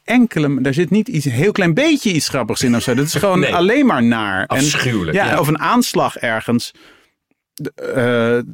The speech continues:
Speaker 1: dat is ook, er zijn in Nederland gelukkig niet zoveel, maar bijvoorbeeld die tramaanslag in Utrecht een paar jaar geleden.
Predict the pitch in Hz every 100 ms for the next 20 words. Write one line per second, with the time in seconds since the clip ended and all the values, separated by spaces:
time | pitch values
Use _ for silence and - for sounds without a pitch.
0 | - - 139 135 214 233 - - - -
1 | _ _ _ 131 120 117 113 120 127 123
2 | 135 123 139 131 135 123 120 113 120 113
3 | 113 107 - 131 117 113 113 110 139 131
4 | - 104 104 98